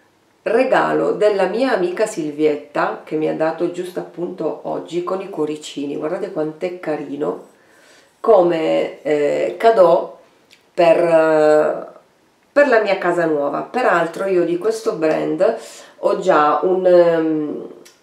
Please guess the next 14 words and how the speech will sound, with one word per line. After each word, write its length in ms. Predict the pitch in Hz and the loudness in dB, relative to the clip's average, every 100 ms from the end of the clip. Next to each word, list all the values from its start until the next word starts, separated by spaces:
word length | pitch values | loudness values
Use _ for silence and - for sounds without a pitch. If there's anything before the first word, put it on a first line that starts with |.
| _ | _
un 140 | 185 190 | -4 0
contenitore 680 | 208 202 214 202 233 277 | 0 0 -4 2 4 4
simile 400 | - 196 190 175 | 2 -4 2 2
a 80 | 170 | 2
questo 380 | 185 185 - 180 | 2 2 2 2
arancione 680 | 170 170 165 175 151 151 170 | 4 0 0 2 2 4 6
e 80 | 175 | 6
un 160 | 175 | 6
vaso 360 | 175 175 156 156 | 4 2 2 2
dello 240 | 156 151 | 4 2
stesso 380 | 147 175 - 175 | 0 -8 -8 -4
colore. 300 | 175 151 156 | 0 2 2
Io 240 | 208 202 | 4 4
amo, 500 | - 185 156 151 151 | 4 4 2 0 -2